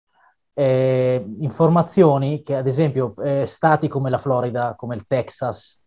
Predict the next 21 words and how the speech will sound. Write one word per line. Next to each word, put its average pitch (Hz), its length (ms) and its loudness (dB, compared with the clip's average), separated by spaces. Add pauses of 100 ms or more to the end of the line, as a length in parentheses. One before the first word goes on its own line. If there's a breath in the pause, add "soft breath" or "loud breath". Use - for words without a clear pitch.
(120)
come 151 180 0
l'Oklahoma, 139 640 4
che - 100 -10
mi 120 100 -8
sembra 135 300 -4
che - 80 -6
non 127 140 -2
abbia 139 180 -2
mai 151 220 0
fatto 131 360 -4
veramente 120 540 -4
un 117 260 -6
lockdown, 123 840 -4 (840)
s-, - 300 -20 (240)
stanno, 143 1600 4
stanno 202 380 2
contrastando 151 1120 2
questa 135 320 -2
follia 147 580 4
che 143 120 -2
arriva 131 640 2